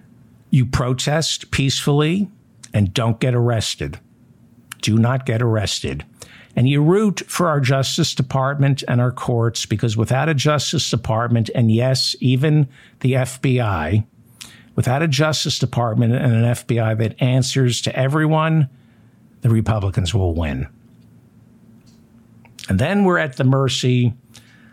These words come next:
of the next iteration of the Proud Boys, the Oath Keepers, and all those private militia members out there who can't wait for violence.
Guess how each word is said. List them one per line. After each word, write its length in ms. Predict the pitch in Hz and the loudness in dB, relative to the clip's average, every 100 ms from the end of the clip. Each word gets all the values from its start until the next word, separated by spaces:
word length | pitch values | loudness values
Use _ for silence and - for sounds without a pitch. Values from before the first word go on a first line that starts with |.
| - - - - | -20 -20 -20 -6
of 200 | 123 110 | -2 0
the 100 | 113 | 2
next 380 | 117 131 - - | 2 0 -4 -4
iteration 680 | 123 113 104 101 - 101 95 | 0 0 2 0 0 0 0
of 100 | 87 | -2
the 80 | |
Proud 440 | 90 117 123 123 117 | -2 -2 0 0 0
Boys, 500 | 120 117 113 107 - | 0 2 2 0 0
the 140 | 95 | 0
Oath 260 | 110 113 - | 0 0 -2
Keepers, 580 | - 107 113 113 107 123 | -2 -2 0 2 0 0
and 160 | 123 | 0
all 440 | - 127 135 139 123 | 0 0 2 2 2
those 280 | 127 127 | 2 0
private 480 | - - 120 113 117 | -2 -4 -2 0 0
militia 460 | 123 107 110 - 82 | 2 2 0 0 -2
members 480 | 76 76 76 73 82 | -4 -4 -4 -4 -4
out 280 | 80 76 | -4 -4
there 200 | - 87 | -2 -2
who 140 | 85 101 | 0 -2
can't 420 | - - 127 123 - | -2 0 0 0 0
wait 360 | 101 98 85 - | 0 0 -2 -6
for 200 | - 80 | -6 -4
violence. 840 | 76 73 73 69 73 73 - - | -4 -4 -4 -6 -8 -8 -6 -8